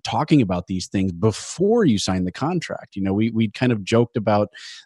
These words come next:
the fact that, you know, oh, you go to the room and you look at the spa and you think, "Oh, this is the perfect venue." But, you know, you need to be, you know, just like buying a car, you know, if you wanna have any negotiating power, you have to be willing to walk away.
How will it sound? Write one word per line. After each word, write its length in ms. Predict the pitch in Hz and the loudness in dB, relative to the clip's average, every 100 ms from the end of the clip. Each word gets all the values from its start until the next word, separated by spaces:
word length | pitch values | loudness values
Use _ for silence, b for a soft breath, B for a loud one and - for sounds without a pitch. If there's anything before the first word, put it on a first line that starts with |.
| - | -6
the 80 | 101 | -2
fact 300 | 107 101 - | 2 0 0
that, 60 | |
you 60 | 101 | 0
know, 140 | 98 | 4
oh, 60 | 101 | 4
you 120 | 107 | 2
go 200 | 95 107 | 4 2
to 60 | 101 | 2
the 100 | 98 | 2
room 240 | 104 104 | 4 4
and 100 | 104 | 4
you 60 | 104 | 2
look 160 | 104 | 0
at 40 | - | -2
the 60 | |
spa 380 | 110 - 104 104 | -8 -4 0 0
and 100 | 104 | 0
you 60 | 101 | 0
think, 160 | 107 101 | -2 -2
"Oh, 80 | |
this 140 | 104 101 | -2 -2
is 60 | |
the 140 | - 101 | -6 -6
perfect 340 | 107 98 98 | -4 -4 -4
venue." 420 | 90 107 113 95 92 B _ B B - | 0 4 4 4 0 B _ B B -2
But, 120 | 117 | 4
you 80 | 120 | 6
know, 120 | 113 | 6
you 220 | 113 165 | 6 6
need 140 | 220 | 6
to 80 | 156 | 4
be, 120 | 127 - | 2 2
you 100 | 123 | 4
know, 140 | 107 | 4
just 180 | 104 175 | 4 0
like 80 | 190 | 2
buying 220 | 160 143 | 4 6
a 60 | 104 | 4
car, 540 | - 175 120 - 101 - | 2 2 2 0 -6 0
you 80 | |
know, 100 | 101 101 | 2 2
if 100 | 151 | 4
you 80 | |
wanna 160 | 160 135 | 4 4
have 180 | 117 113 | 4 2
any 240 | 120 147 | 6 8
negotiating 720 | 123 101 117 147 107 92 85 | 8 6 4 4 4 0 0
power, 320 | - 78 76 | -6 -8 -4
you 120 | 104 139 | 2 4
have 80 | 139 | 4
to 80 | |
be 100 | 123 | 4
willing 300 | 110 110 110 | 4 6 6
to 60 | 104 | 4
walk 300 | 90 92 - | 4 0 0
away. 220 | 92 85 | -6 -6